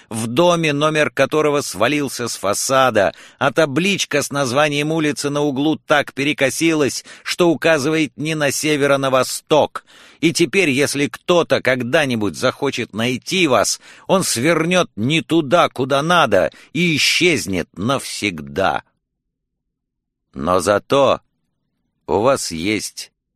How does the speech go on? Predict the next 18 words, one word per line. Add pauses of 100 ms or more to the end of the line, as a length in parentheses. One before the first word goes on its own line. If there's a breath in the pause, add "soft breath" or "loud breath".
(260)
стена (260)
возле
кровати. (1080)
Можно
читать
её
слезящимися
глазами (680 soft breath)
или
протянуть
к
ней
руку, (200)
но
так
и
не
достать.